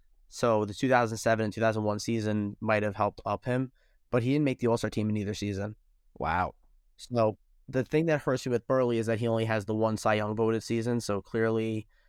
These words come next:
Speaker 1: the voters at the time didn't really see, uh, him being one of the top pitchers in the league. So I would say no to Buehrle, but I definitely could see the comparison to Lester.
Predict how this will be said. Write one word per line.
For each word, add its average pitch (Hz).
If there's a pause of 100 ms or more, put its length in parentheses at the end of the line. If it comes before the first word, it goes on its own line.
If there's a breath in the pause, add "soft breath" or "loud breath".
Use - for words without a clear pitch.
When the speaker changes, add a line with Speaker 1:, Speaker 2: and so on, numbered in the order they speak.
(220)
Speaker 1:
the 113
voters 113
at 104
the 104
time 101
didn't 110
really 107
see, 104 (440)
uh, 101
him 113
being 101
one 101
of 98
the -
top 98
pitchers 95
in 98
the 95
league. 85 (560)
So -
I 123
would 127
say 123
no 113
to 113
Buehrle, 123
but 110
I 113
definitely 107
could 101 (200)
see -
the 110
comparison 104
to 104
Lester. 107